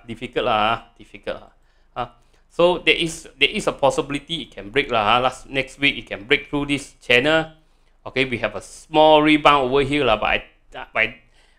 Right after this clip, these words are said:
but I doubt it can go like that, uh, uh, really, uh, looking at, looking at current condition, uh, but still we got hope, uh, at least we got some, those who already get caught, uh,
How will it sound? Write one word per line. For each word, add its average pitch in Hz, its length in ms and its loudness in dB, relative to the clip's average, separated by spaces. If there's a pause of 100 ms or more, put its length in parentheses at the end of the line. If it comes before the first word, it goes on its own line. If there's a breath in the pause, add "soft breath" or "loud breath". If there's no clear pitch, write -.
but 107 100 4
I 107 60 4
doubt 165 360 4
it 113 120 -4
can 107 180 -4
go 139 140 0
like 110 200 2
that, 113 140 -2
uh, 104 40 -2 (260)
uh, 110 200 -8
really, 117 360 -6
uh, 101 280 -2
looking 110 360 -18
at, 90 100 -20 (340)
looking 123 260 -6
at - 100 -8
current 123 220 -4
condition, 117 420 -12
uh, 113 80 -4
but - 260 -6 (260)
still 180 260 -2
we 147 100 0
got 104 160 -8
hope, - 260 2
uh, 131 260 6
at 120 100 2
least 170 260 -2
we 113 80 -8
got 104 200 -4
some, 165 560 2
those 160 280 0
who 117 60 -6
already 127 240 -2
get 151 260 2
caught, - 260 2
uh, 135 220 4